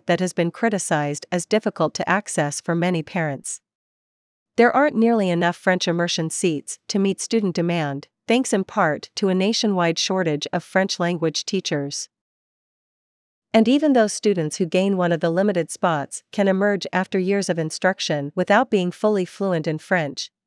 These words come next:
because the French exposure students get in class is pitted against the English spoken with their friends and family and in the media they consume.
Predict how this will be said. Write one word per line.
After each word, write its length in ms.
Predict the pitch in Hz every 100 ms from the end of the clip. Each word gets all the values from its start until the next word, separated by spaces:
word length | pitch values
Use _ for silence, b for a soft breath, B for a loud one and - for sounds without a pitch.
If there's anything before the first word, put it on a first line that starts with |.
| _
because 280 | 214 220 196
the 80 | 208
French 280 | - 254 -
exposure 520 | - - 196 196 165
students 520 | - 190 165 151 - _
get 160 | 180
in 140 | 175 170
class 500 | - 214 151 156 -
is 100 | 180
pitted 340 | - 233 220 190
against 360 | 175 165 -
the 80 | 175
English 400 | - 208 190 170
spoken 420 | - 196 202 151
with 120 | 151
their 120 | 160 156
friends 520 | - 202 156 147 - -
and 160 | 170
family 520 | - 185 190 160 143 -
and 140 | 185 185
in 100 | 180
the 80 |
media 480 | 180 202 202 151 143 -
they 100 | 170
consume. 640 | 165 180 170 190 165 143